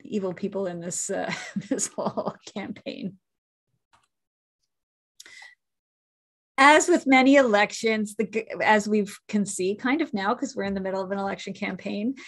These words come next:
uh, the government of the day makes many promises that will attract a certain portion of the electorate. So, you know, just to be on the safe side, Borden's government was, uh, covering all its bases. Uh, and this article, which ran on, uh, December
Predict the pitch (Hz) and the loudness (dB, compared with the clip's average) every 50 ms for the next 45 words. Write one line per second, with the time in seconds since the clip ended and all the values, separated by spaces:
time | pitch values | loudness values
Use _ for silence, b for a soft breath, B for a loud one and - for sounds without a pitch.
0 | B B B B 240 262 247 277 233 330 349 349 370 359 359 349 370 302 294 320 | B B B B 2 2 2 4 6 6 6 6 6 6 6 4 4 4 4 2
1 | 262 208 - 254 240 247 247 247 240 240 247 247 233 - - 262 254 285 294 294 | 2 6 8 8 10 10 10 8 6 4 2 0 0 -2 -4 -2 0 2 4 4
2 | 311 311 302 - - 247 226 220 214 214 220 208 - 220 208 220 202 - 220 196 | 4 2 0 0 0 2 2 2 2 2 -2 -4 -2 0 0 0 0 -2 -4 -2
3 | - 214 214 220 226 214 - - - 233 220 220 233 233 - - - 220 - - | 0 0 0 2 0 -2 -4 -4 0 2 4 4 4 2 0 -4 -6 -6 -6 -4
4 | - 220 214 - 226 226 214 - - 220 220 214 - 226 214 - - 214 185 208 | -2 -2 -2 0 0 0 -2 0 0 0 0 0 -2 -4 -4 -2 -2 -2 -2 0
5 | 214 214 220 220 262 339 403 - - 247 202 - - - - - - - b b | 2 2 2 4 4 4 4 2 0 -2 -2 -2 -2 -4 -8 -10 -14 -16 b b
6 | b b b b b b _ - - 214 202 214 269 311 330 285 262 277 269 294 | b b b b b b _ -6 -2 0 2 2 2 2 2 2 2 2 0 -2
7 | 277 - - 320 311 311 320 320 330 320 - 294 269 269 262 - - 247 233 233 | -6 -6 -4 -2 0 2 2 0 0 0 2 4 4 4 4 2 2 4 4 4
8 | 233 233 214 214 220 226 233 233 240 226 - 233 214 202 220 220 214 214 202 202 | 4 2 2 0 0 0 0 0 -2 -2 -2 -2 -2 0 -2 -2 -2 -4 -4 -6
9 | 202 - 190 202 185 202 196 - - - - 196 190 - - 247 247 220 240 233 | -8 -6 -2 0 0 0 0 -2 -4 -4 -4 -6 -8 -4 -2 0 2 2 2 2
10 | 220 214 208 202 202 196 196 - - - - 185 180 - 196 240 294 320 - - | 2 2 2 2 0 0 -2 -2 -4 -4 -2 -2 -2 -2 -4 -4 -4 -4 -6 -8
11 | B B B B B B B B B - 226 220 202 196 196 - 233 226 233 233 | B B B B B B B B B -2 2 4 4 4 2 2 2 2 2 2
12 | 220 233 226 330 453 466 - 233 202 220 214 214 208 208 - - 220 208 247 294 | 2 2 4 4 4 4 2 2 4 4 4 4 4 0 0 2 4 4 6 4
13 | 320 247 220 208 - - 208 214 233 233 233 233 226 220 - 220 214 208 208 208 | 4 2 0 -2 -6 -6 -4 -2 0 0 0 0 0 0 0 0 0 2 2 0
14 | 202 208 208 190 180 175 180 180 185 190 - 226 208 - 233 220 208 214 202 202 | -2 -2 -4 -4 -4 -4 -4 -4 -6 -4 -4 -4 -2 0 0 0 2 2 4 2
15 | 180 - | 2 0